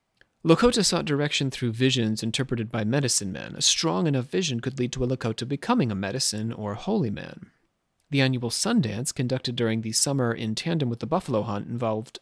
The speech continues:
pledgers piercing their backs with a stick and then connecting the stick to a rawhide thong, which was tied to a sacred tree. They danced until their skin tore,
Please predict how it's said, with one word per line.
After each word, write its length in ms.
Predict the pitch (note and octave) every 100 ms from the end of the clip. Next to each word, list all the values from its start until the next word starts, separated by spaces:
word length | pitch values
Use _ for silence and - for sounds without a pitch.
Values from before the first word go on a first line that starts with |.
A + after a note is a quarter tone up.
| -
pledgers 500 | - D#3+ E3+ E3+ D#3+
piercing 520 | - - G#3+ - G3
their 120 | D3
backs 440 | C3 C3+ C3+ - -
with 100 | -
a 60 |
stick 520 | - - - G#3+ - - - - - - - -
and 140 | D#3
then 100 | D#3
connecting 400 | D3 D#3+ G3+ B3+
the 60 | G3
stick 240 | - E3+ -
to 140 | C#3+
a 80 | B2
rawhide 640 | B2 B2+ F3 E3 D3+ C3
thong, 580 | - - G#3 G3 G2 G#2
which 200 | B2+ -
was 100 | C3
tied 320 | - A#2+ B2
to 140 | - A#2+
a 80 |
sacred 540 | - - D3 - B2 -
tree. 640 | - - F#3 C#3+ G#2+ - _ _ _ _ _ _ _ _ _
They 140 | C3 A#2+
danced 720 | A#2 F3 G3+ B2 - - - _ _ _
until 360 | C#3 B2 - D3+
their 140 | D3+
skin 520 | D3 - - D3 D#3 D3
tore, 560 | - F3+ D#3 - -